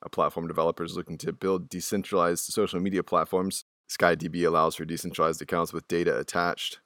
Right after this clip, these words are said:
The accounts and data are accessible from anywhere. The increased accessibility and user experience has changed the landscape for developers,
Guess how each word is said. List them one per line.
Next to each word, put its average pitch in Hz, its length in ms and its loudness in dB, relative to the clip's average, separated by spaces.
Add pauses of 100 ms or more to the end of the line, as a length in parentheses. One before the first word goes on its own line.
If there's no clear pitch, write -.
(140)
The 82 120 -2
accounts 101 340 0
and 85 100 -4
data 90 240 4
are 76 120 2
accessible 90 460 0
from 80 200 -6
anywhere. 92 500 0
The 87 80 -2
increased 95 340 0
accessibility 87 560 2
and 85 60 0
user 82 220 -2
experience 90 400 -4
has 82 160 -4
changed 104 380 0
the 123 80 0
landscape 95 440 0
for - 60 -6
developers, 85 560 2